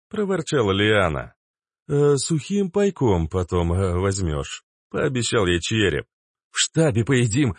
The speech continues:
нам надо спешить, лесник», поторапливал Архимед. Дальше мы, не мешкая, выбежали в коридор и быстрым шагом направились к центральному стволу бункера.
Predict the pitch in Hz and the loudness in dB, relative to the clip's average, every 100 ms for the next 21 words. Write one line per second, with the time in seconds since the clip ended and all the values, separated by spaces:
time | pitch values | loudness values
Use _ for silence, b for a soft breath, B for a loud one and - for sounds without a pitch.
0 | b 123 127 110 104 117 - 139 - - | b -2 0 2 0 0 -2 -2 0 0
1 | 165 - 135 160 - 156 190 104 - - | 0 0 0 2 2 0 0 -2 -6 -18
2 | _ _ 185 175 160 147 110 107 101 90 | _ _ -10 -4 0 0 0 0 2 2
3 | 85 - 104 110 78 - _ _ _ - | 0 -2 0 0 -2 -6 _ _ _ -10
4 | 82 92 160 151 156 151 147 143 151 143 | -2 0 0 -2 -4 -2 -2 -2 -2 -2
5 | - 131 127 131 123 120 113 - 107 95 | -2 -2 -2 -2 -2 0 -2 0 0 0
6 | 120 135 85 85 117 101 87 - 123 87 | 0 0 0 -2 -4 -2 -2 0 0 0
7 | 87 85 - 117 104 80 - - 87 - | 0 -2 0 2 2 0 -4 -4 -4 -2
8 | 95 98 87 85 - 87 82 82 104 90 | 0 0 0 -4 0 0 0 -2 -2 -2
9 | 85 71 62 | -2 -4 -4